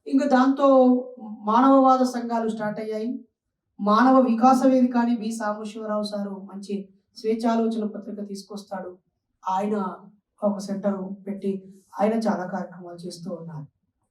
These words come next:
ఈ మధ్య కాలంలో విజ్ఞాన దర్శిని పేరుతో గౌరవనీయులు పెద్దలు, గతంలో జేవీవీకి ఒక బ్రాండ్గా ఉన్న రమేష్ సారు,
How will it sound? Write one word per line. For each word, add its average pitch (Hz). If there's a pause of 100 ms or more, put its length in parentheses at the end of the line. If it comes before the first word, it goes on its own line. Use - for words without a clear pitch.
(380)
ఈ 254
మధ్య 269
కాలంలో 247
విజ్ఞాన 233
దర్శిని 247
పేరుతో 220 (600)
గౌరవనీయులు 208
పెద్దలు, 196 (600)
గతంలో 226
జేవీవీకి 226
ఒక 214
బ్రాండ్గా 220
ఉన్న 208
రమేష్ 202
సారు, 196